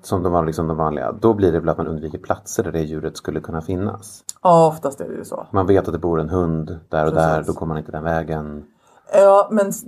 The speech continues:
Speaker 2: det kan ju också vara så att man, man vet till exempel att det där är en promenadväg, där kan folk gå med sina hundar, där går man inte.
Speaker 1: Mhm.
Speaker 2: Eh, eller man vill inte gå till butiken för att utanför butiken kan någon ha kopplat sin hund.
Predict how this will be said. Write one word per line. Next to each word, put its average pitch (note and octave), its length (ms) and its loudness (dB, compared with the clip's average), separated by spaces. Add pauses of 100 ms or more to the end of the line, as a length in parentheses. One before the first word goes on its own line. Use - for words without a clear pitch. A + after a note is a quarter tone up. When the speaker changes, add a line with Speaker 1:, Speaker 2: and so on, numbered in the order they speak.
(100)
Speaker 2:
det F3 80 0
kan G#3+ 180 4
ju G#3 60 6
också F3 200 2
vara D#3+ 120 2
så D#3 100 -6
att D3+ 120 -6
man, D#3 480 -4
man D#3 540 0
vet D#3 280 2
till - 120 -8
exempel D3 460 -6
att - 140 -8
det D#3+ 220 0
där D#3+ 200 2
är F3+ 80 2
en F3+ 80 2
promenadväg, E3+ 600 2
där E3+ 220 0
kan F3+ 160 -4
folk D3+ 200 -6
gå D3 120 -6
med - 160 -10
sina D3+ 140 -6
hundar, D3 360 -2
där D#3+ 200 4
går D3 160 -2
man - 160 -4
inte. - 340 -6 (140)
Speaker 1:
Mhm. G2 460 0
Speaker 2:
Eh, E3 180 0 (100)
eller E3+ 120 4
man D#3 240 4
vill D#3 160 0
inte D3+ 460 0
gå D3+ 220 -2
till D#3 140 -6
butiken E3 560 2
för D#3+ 140 2
att D#3 140 0
utanför E3+ 360 0
butiken D#3+ 420 -4
kan D#3 140 -6
någon D3 140 -6
ha D3 80 -8
kopplat F3+ 420 -2
sin C#3 160 -2
hund. D3 240 -6